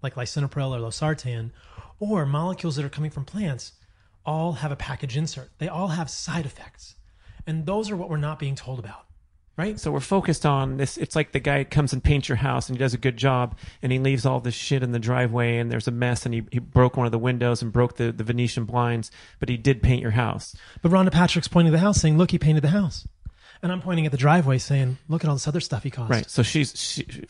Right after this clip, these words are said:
Speaker 2: she, I don't wanna pick on her, but, you know, the, the scientific article that the person just read that was on the front page of the, the, the, the internet website is accurately stating that this glutathione boost is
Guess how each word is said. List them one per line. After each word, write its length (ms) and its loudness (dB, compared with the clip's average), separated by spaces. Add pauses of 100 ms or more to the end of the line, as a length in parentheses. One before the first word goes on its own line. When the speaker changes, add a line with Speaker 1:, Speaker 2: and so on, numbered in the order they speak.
Speaker 2:
she, 440 -2
I 60 -2
don't 100 -2
wanna 140 -2
pick 240 0
on 140 0
her, 180 2
but, 180 -2 (240)
you 60 -2
know, 140 4
the, 420 -2
the 320 -2
scientific 760 2
article 420 6
that 220 2 (180)
the 140 -2
person 360 2
just 240 2
read 300 6
that 80 2
was 140 0
on 120 0
the 80 0
front 300 0
page 320 4
of 120 -2
the, 280 2 (320)
the, 200 0
the, 140 -6
the 520 -4
internet 360 4
website 560 2 (720)
is 200 2 (100)
accurately 560 4
stating 640 2 (300)
that 360 2
this 260 0
glutathione 920 6
boost 500 8
is 300 0